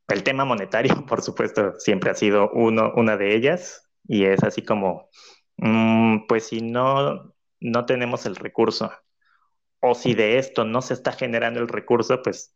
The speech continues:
¿para qué seguir haciéndolo, no? Este, que es igual una situación ahí, pues complicada en realidad para,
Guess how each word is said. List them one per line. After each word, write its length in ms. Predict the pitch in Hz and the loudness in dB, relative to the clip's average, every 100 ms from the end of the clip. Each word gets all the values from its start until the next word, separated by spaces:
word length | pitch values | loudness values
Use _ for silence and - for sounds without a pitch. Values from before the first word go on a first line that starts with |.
| - | -6
¿para 240 | 101 98 | -6 -4
qué 120 | 113 | -6
seguir 400 | - 110 107 104 - - - | 0 -2 2 -2 -2 -16 -6
haciéndolo, 640 | 107 - 117 107 - 101 101 | -6 -2 -2 -2 -4 -4 -2
no? 320 | 131 208 _ _ - - - _ - | -4 -4 _ _ -20 -20 -20 _ -6
Este, 680 | 98 87 - - 101 101 _ _ _ _ - | -6 -6 -14 -8 -8 -8 _ _ _ _ -4
que 120 | 101 | -2
es 120 | - | 2
igual 280 | 101 101 101 | 2 2 0
una 220 | 104 104 | -2 -2
situación 500 | 98 107 104 - 101 | -4 -2 -4 -2 -2
ahí, 260 | 101 98 98 - _ _ - | 0 0 -4 -10 _ _ -6
pues 140 | 117 | -4
complicada 640 | - 95 107 95 165 143 110 | -2 -2 -2 -2 -2 0 -4
en 140 | 110 | -2
realidad 460 | 104 98 98 104 - | -2 0 2 0 0
para, 420 | 127 101 104 | 0 0 -4